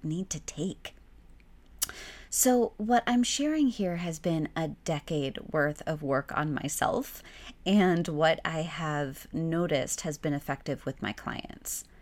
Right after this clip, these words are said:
What I have seen is that if we try to change too much, too fast, we will, at some point in time, find ourselves engaging in familiar habits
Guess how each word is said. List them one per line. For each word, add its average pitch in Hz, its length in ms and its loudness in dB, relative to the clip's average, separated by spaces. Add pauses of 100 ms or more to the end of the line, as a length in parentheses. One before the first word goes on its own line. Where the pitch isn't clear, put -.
(300)
What - 200 4
I 220 100 0
have 208 200 -2
seen 202 800 0
is 175 200 -4
that 170 260 -2
if 185 160 -6
we 202 100 -2
try 285 580 -8
to - 140 -4
change 170 720 -4 (120)
too - 260 -2
much, - 580 0 (180)
too 247 320 -2
fast, - 640 -6 (320)
we 208 200 2
will, 196 560 2
at - 180 -8
some 175 280 -4
point 175 320 -6
in 190 120 -2
time, - 460 -8 (520)
find 208 240 2
ourselves 175 580 0
engaging 170 760 -2
in 160 120 -4
familiar 208 760 -2
habits 196 640 -2